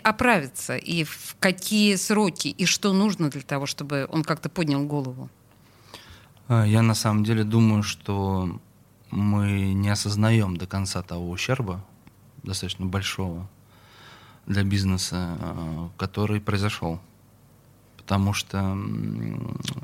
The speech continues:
Speaker 2: очень много бизнеса, и, во-, во-первых, бизнесов, они в серой зоне, да? Мы
Speaker 1: Мгм,
Speaker 2: это как
Speaker 1: да,
Speaker 2: бы знаем,
Speaker 1: конечно.
Speaker 2: пытаемся это как бы вывести, да, все.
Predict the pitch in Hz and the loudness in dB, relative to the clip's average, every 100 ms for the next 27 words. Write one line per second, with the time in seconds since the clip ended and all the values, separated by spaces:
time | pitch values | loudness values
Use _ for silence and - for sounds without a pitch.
0 | 120 - - - - - - - - - | -12 -14 -20 -20 -20 -18 -18 -20 -20 -20
1 | - - - - - - - - - - | -18 -20 -18 -16 -14 -14 -16 -20 -20 -20
2 | - - 117 117 139 143 120 127 156 117 | -20 -2 2 6 8 8 4 4 4 2
3 | - 107 107 101 113 123 107 107 110 104 | 0 0 0 2 2 2 0 2 2 2
4 | 101 90 - 95 98 104 101 110 104 101 | -2 -6 -6 -2 2 2 2 2 4 4
5 | 131 185 185 - 107 147 143 214 226 277 | 2 2 0 0 2 2 2 6 6 6
6 | 202 196 107 131 165 202 196 160 104 170 | 6 6 6 6 6 6 6 4 4 2
7 | - 101 98 98 90 - - 87 92 110 | 0 -6 -6 -6 -8 -10 -12 -6 0 4
8 | 170 160 - 127 151 151 131 127 | 6 4 2 2 2 2 0 -2